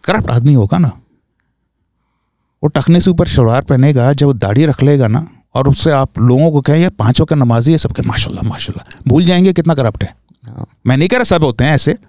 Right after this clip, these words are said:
Speaker 2: बस वो नाड़े बेचने वाले जो
Speaker 1: ठीक है
Speaker 2: हैं,
Speaker 1: ना? हाँ।
Speaker 2: सिर्फ वो।
Speaker 1: टाई शाई में होगा, जरा कोट वोट में होगा ना, जब पैंट शर्ट में होगा, तो क्या, क्या, ये लगता है, ये मसला लगता है। लेकिन लोग, simplicity of people है या stupidity, I don't know।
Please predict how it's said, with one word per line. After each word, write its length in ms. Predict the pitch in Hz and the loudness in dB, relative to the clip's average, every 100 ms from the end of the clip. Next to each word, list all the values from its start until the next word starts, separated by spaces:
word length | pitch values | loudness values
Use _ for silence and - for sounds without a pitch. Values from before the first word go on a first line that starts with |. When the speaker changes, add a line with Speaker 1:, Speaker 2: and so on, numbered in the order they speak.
| - | -6
Speaker 2:
बस 180 | 170 | -2
वो 80 | 170 | 0
नाड़े 260 | 143 127 143 | 2 2 0
बेचने 280 | 139 113 123 | 0 0 0
वाले 220 | 110 107 | 0 0
जो 60 | |
Speaker 1:
ठीक 40 | 127 | 0
है 60 | |
Speaker 2:
हैं, 80 | 214 | 2
Speaker 1:
ना? 60 | 220 | 0
हाँ। 260 | 131 135 - | -2 -6 -6
Speaker 2:
सिर्फ 200 | 139 113 | -4 -4
वो। 180 | 107 - _ - - | -6 -8 _ -12 -6
Speaker 1:
टाई 160 | 170 | -2
शाई 180 | 202 214 | 0 2
में 120 | 226 | 2
होगा, 200 | 208 202 | 2 0
जरा 140 | 214 214 | 0 0
कोट 260 | 190 196 | 0 0
वोट 180 | 208 208 | 0 2
में 100 | 220 | 2
होगा 220 | 196 196 | 2 2
ना, 240 | 233 190 190 _ _ _ _ _ _ _ | 2 0 -2 _ _ _ _ _ _ _
जब 100 | - | -6
पैंट 240 | 196 208 202 | -2 0 0
शर्ट 180 | 208 190 | 0 0
में 100 | 208 | 0
होगा, 340 | 180 185 190 - - - _ _ _ _ - | 0 0 -2 -8 -20 -20 _ _ _ _ -6
तो 60 | |
क्या, 160 | 151 170 | -2 0
क्या, 480 | 165 160 160 156 156 | 0 0 -2 0 2
ये 340 | 147 170 147 | 2 2 2
लगता 300 | 98 92 135 | 0 -4 -4
है, 180 | 107 - - - - - _ _ - | -6 -8 -20 -20 -20 -20 _ _ -4
ये 80 | 170 | 0
मसला 360 | 143 117 143 | 2 2 0
लगता 260 | 104 98 117 | -2 -4 -6
है। 80 | - - - _ _ _ _ _ - _ _ _ - | -10 -12 -20 _ _ _ _ _ -20 _ _ _ 0
लेकिन 160 | 254 | 2
लोग, 220 | 156 254 - _ _ - | 4 2 -2 _ _ -4
simplicity 640 | - 220 240 - 277 277 | -2 0 0 0 0 -2
of 40 | 269 | -2
people 440 | - 127 - 233 | -2 0 0 0
है 100 | 247 | 0
या 40 | 240 | 0
stupidity, 800 | 220 - - 170 196 226 220 185 | 0 -2 -4 -2 0 0 2 2
I 100 | 143 | 2
don't 140 | 131 | 0
know। 180 | 104 | 0